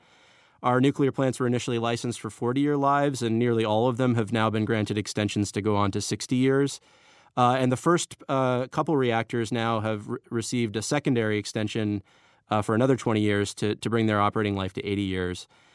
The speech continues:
That's important because if we're gonna try to rapidly cut emissions reductions, we gotta make the best use of the resources that we already have.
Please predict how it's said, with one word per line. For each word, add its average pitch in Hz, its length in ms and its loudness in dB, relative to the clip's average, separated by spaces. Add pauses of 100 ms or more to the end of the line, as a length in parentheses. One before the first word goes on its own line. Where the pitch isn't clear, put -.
(260)
That's 160 200 2
important 170 360 4
because 143 300 2
if 127 80 -2
we're 131 80 0
gonna 131 160 2
try 147 220 2
to 143 80 4
rapidly 120 440 2
cut 120 200 -2
emissions 117 340 -2
reductions, 135 460 -2
we 120 60 -2
gotta 123 200 0
make 117 220 -2 (120)
the 110 220 -4
best 123 420 -4
use 127 220 -2
of 104 140 -6
the 107 80 -4
resources 110 500 -4
that 110 100 -6
we 104 140 -6
already 104 240 -2
have. 117 420 -4